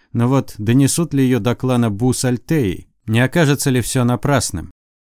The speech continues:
Перед глазами до сих пор стоял алый берег, распластавшаяся на песке дивная железная птица, спустившаяся за ним с небес.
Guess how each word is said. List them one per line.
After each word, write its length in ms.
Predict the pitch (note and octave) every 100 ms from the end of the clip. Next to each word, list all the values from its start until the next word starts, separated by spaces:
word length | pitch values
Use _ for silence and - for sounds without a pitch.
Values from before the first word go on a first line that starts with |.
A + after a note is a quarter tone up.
| _ -
Перед 220 | A#2+ C#3
глазами 460 | B2 D#3 D#3 F#3+ E3+
до 140 | D3
сих 220 | C3+ C#3+
пор 200 | - E3
стоял 560 | D3 - C3 C#3 C3+ B2+
алый 300 | C3+ C3 B2
берег, 460 | A#2+ B2 D3+ G2 -
распластавшаяся 920 | G2 - A2 G#2 D3 C#3+ - B2 -
на 120 | A2
песке 400 | G#2 A2+ - C#3+
дивная 460 | B2 G2+ D3+ B2+ A2+
железная 520 | F2+ A2 B2+ G#2 G#2
птица, 460 | F#2+ - C3+ B2 C3
спустившаяся 800 | - A#2+ - C3+ A2 B2 G#2 A#2
за 160 | G2+ A2
ним 160 | A2
с 120 | -
небес. 420 | A2 G#2 A2+ G#2+